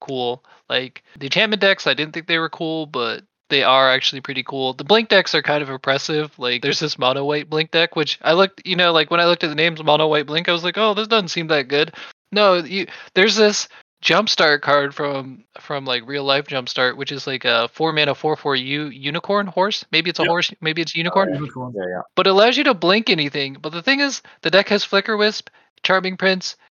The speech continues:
Speaker 1: and Karmic Guide. So basically, in the end game, you get, you get these ridiculous loops where no, they can't kill any of your stuff, and you can control your opponent's whole board. And the, the, this, this deck has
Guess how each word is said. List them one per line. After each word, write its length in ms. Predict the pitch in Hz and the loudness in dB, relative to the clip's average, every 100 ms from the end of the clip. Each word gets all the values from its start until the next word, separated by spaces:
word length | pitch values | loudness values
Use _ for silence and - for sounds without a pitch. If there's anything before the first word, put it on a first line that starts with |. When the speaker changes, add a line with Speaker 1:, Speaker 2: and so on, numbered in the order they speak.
| _ | _
Speaker 1:
and 300 | 151 165 170 | 0 2 2
Karmic 380 | 160 185 190 180 | 0 0 0 0
Guide. 320 | 151 139 127 | 0 2 0
So 120 | - 151 | -2 -2
basically, 560 | 175 208 240 247 208 | 0 0 -2 -2 0
in 60 | 185 | 0
the 140 | 180 143 | 0 0
end 200 | 170 185 | 0 0
game, 240 | 226 233 | 0 0
you 100 | 180 | -2
get, 220 | 165 175 - - | -2 -2 -6 -8
you 100 | 180 | -4
get 140 | 170 | -2
these 160 | 214 185 | -2 -4
ridiculous 480 | 175 196 208 180 160 | -2 0 2 0 2
loops 340 | 160 202 - | 2 2 0
where 240 | 156 139 | -4 -4
no, 220 | 147 190 151 | 0 0 0
they 120 | 175 | -2
can't 240 | 175 294 247 | 0 0 2
kill 180 | 269 | 2
any 140 | 240 220 | 2 0
of 80 | 196 | 0
your 80 | |
stuff, 420 | 180 196 180 175 - | 0 4 4 2 0
and 280 | 156 160 156 | 0 0 0
you 120 | 165 | -4
can 200 | 170 170 - | -6 -8 -8
control 320 | 165 170 170 | -6 -4 -2
your 120 | 156 | -2
opponent's 340 | 151 151 147 139 | -2 -2 -4 -4
whole 160 | 151 | -4
board. 300 | 135 139 127 - - | -2 -2 -2 -4 0
And 420 | 220 311 370 359 - - _ | 4 6 6 4 -6 -20 _
the, 280 | 170 247 196 185 | -2 0 0 -6
the, 280 | 208 220 196 - | -6 -6 -10 -4
this, 260 | 214 226 - 175 | -2 -2 -4 -4
this 200 | 175 226 | 0 2
deck 260 | - 202 233 | 4 4 4
has 580 | - 190 202 208 220 | 0 4 6 6 2